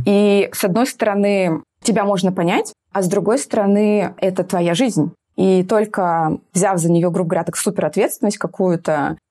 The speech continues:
ты сможешь вот этот потенциал, который есть, и в том числе денежный, проявлять и, ну, соответственно, иметь в кармане что-то.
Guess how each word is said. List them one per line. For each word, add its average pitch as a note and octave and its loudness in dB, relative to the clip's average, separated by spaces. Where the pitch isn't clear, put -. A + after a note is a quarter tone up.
ты F3+ 2
сможешь F3 -2
вот F3 -2
этот F3+ -4
потенциал, F3+ -2
который F3 -2
есть, G3 0
и - -2
в - -10
том F3+ 0
числе F3 -2
денежный, G3 0
проявлять E3+ -2
и, D3+ 2
ну, - -2
соответственно, C#3+ -2
иметь D#3+ 2
в - -20
кармане D3+ -2
что-то. - -6